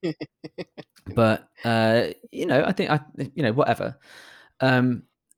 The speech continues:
Speaker 2: but interestingly, I had no idea who she was before they got engaged.
Speaker 1: No, n-, uh, we didn't know who she was
Speaker 2: No.
Speaker 1: before they got engaged. So, you know what? I just
Speaker 2: They're
Speaker 1: hope
Speaker 2: just
Speaker 1: they
Speaker 2: two
Speaker 1: find
Speaker 2: people.
Speaker 1: some peace.
Speaker 2: Yeah.
Speaker 1: Huh?
Speaker 2: They,
Speaker 1: I
Speaker 2: yeah, I
Speaker 1: hope
Speaker 2: was
Speaker 1: they
Speaker 2: gonna say,
Speaker 1: find some peace,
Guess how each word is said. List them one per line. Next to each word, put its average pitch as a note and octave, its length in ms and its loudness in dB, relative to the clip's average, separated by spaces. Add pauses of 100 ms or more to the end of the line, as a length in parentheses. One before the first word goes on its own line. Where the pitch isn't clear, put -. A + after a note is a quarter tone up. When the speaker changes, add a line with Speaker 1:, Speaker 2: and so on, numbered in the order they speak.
(140)
Speaker 2:
but D#3 220 4
interestingly, D#3 640 2
I C#3+ 140 4
had C3+ 200 0
no C3 440 2
idea A2 400 0
who G#2+ 140 -4
she A2+ 220 -8
was A2+ 260 -6
before G#2+ 320 -8
they G2+ 120 -4
got E2 120 -6
engaged. G2 460 -8 (680)
Speaker 1:
No, D#3 480 -4
n-, D#3 140 -10 (160)
uh, C#3 60 -2
we C#3+ 120 -2
didn't B2+ 160 -4
know C3 140 -8
who C3 120 -10
she - 180 -12
was B2+ 240 -8
Speaker 2:
No. B2+ 200 0
Speaker 1:
before C3+ 120 -4
they B2 80 -12
got C3+ 180 -6
engaged. - 320 -12
So, C3 340 0 (1000)
you A#3+ 100 2
know A#3+ 200 10
what? A#3 260 8
I A#3 340 6
just D4 200 -4
Speaker 2:
They're C4 60 -2
Speaker 1:
hope B3 100 6
Speaker 2:
just G#3+ 100 0
Speaker 1:
they G#3 80 2
Speaker 2:
two G#3+ 60 2
Speaker 1:
find F#3 260 2
Speaker 2:
people. B2 120 2
Speaker 1:
some G2+ 100 -2
peace. B2 320 -14 (260)
Speaker 2:
Yeah. G#3 220 4
Speaker 1:
Huh? G3 280 6 (360)
Speaker 2:
They, F#3 140 6
Speaker 1:
I A3+ 80 4
Speaker 2:
yeah, - 20 0
I G3+ 40 6
Speaker 1:
hope F#3 80 8
Speaker 2:
was G3 80 4
Speaker 1:
they G3 60 6
Speaker 2:
gonna F3+ 60 0
say, G#3 80 -2
Speaker 1:
find D#3 160 -6
some C#4 180 -20
peace, - 320 -20